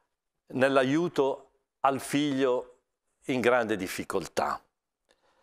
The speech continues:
Questo, eh, sistema di suoni e vibrazioni è stato poi sviluppato per gli adulti ed oggi viene utilizzato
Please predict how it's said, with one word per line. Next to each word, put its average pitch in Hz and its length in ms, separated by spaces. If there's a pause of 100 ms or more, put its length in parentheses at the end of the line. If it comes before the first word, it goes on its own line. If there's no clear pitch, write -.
(260)
Questo, 139 880
eh, 110 480
sistema 113 960
di 95 180
suoni 135 440
e 98 80
vibrazioni 104 920 (400)
è 175 100
stato 208 340
poi 208 180
sviluppato 175 600
per 139 160
gli 127 100
adulti 95 680 (680)
ed 170 160
oggi 131 240
viene 143 320
utilizzato 143 1120